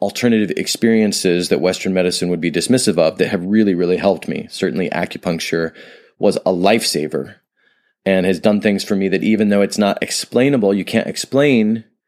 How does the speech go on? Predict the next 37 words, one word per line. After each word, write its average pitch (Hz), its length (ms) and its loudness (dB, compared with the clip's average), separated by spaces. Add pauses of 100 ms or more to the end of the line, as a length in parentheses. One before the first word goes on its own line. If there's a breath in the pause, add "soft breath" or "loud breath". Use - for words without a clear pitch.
(380)
why 98 300 2
acupuncture 87 920 -2 (100)
might 90 260 -2
work. 85 420 -6 (380)
The 104 100 2
neurologist 101 480 2
couldn't 110 160 2
help 104 200 2
me. 113 240 -2 (100)
The - 80 -16
chiropractor 92 500 -2
couldn't 101 180 0
help 104 200 2
me. 104 320 -2
The 78 100 -4
Western 87 300 0
doctor, 101 320 0
the, 80 100 -6
you 78 80 -2
know, 85 120 0
the 76 120 0
allopath 107 460 0
couldn't 107 180 0
help 107 160 2
me. 113 220 0 (360 loud breath)
Acupuncture 113 840 2 (220 soft breath)
just - 200 -2
saved 123 280 4
my 98 140 2
life 87 500 2
when 87 180 -2
I 82 60 -2
had 87 260 0
this 85 220 -2
intense 92 560 -2
nerve 95 260 0
situation 78 800 -2